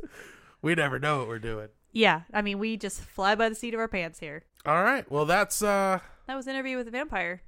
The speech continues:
Speaker 1: it's, uh, it was very nostalgic to watch it again.
Speaker 2: Yes, it
Speaker 1: I
Speaker 2: was.
Speaker 1: enjoyed watching it again.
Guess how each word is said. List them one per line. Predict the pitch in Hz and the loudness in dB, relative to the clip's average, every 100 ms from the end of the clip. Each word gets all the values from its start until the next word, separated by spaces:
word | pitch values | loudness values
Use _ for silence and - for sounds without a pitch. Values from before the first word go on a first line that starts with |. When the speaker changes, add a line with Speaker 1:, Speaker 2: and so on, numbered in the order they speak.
| - | -12
Speaker 1:
it's, | 156 156 139 - 160 | -4 -4 -2 -6 -2
uh, | 151 147 143 | 0 0 0
it | 165 | -2
was | 156 135 | -2 -6
very | 131 147 147 139 | -4 -2 0 -2
nostalgic | 120 - 135 135 123 - | -4 -2 -2 -2 -4 -10
to | 123 | -8
watch | 113 120 110 | -6 -6 -8
it | |
again. | 107 107 110 110 - | -12 -10 -10 -10 -8
Speaker 2:
Yes, | 107 - | -8 -8
it | - | -8
Speaker 1:
I | 117 | -6
Speaker 2:
was. | 117 | -4
Speaker 1:
enjoyed | 113 120 117 | -6 -6 -4
watching | 107 110 - 107 | -4 -6 -8 -12
it | |
again. | 104 107 107 | -12 -12 -14